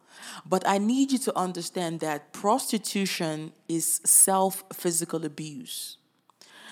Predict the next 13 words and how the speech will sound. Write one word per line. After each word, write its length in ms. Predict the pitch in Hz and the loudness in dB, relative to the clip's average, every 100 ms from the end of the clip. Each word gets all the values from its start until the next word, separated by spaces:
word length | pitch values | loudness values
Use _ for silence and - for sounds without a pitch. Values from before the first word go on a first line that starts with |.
| - 156 | -10 -4
because 380 | 180 190 175 | 0 2 2
you 160 | 175 170 | 2 2
are 80 | 170 | 0
choosing 720 | - - 277 277 226 175 156 | 0 0 6 8 8 6 4
the 100 | 156 | 4
lowest 540 | 160 175 220 226 214 - | 4 6 8 8 6 2
form 560 | - 196 175 156 156 - 160 | 0 2 2 -2 -4 -6 -4
of 120 | 160 | -2
self-humiliation 1300 | - 175 175 175 - 170 160 156 165 165 170 165 151 - - - | 0 0 0 -2 -4 -6 -4 -4 -4 -4 -6 -10 -14 -18 -20 -10
for 160 | 143 | -8
a 60 | - | -8
quick 280 | - 160 147 | -8 -8 -8
buck. 340 | - - - | -10 -10 -18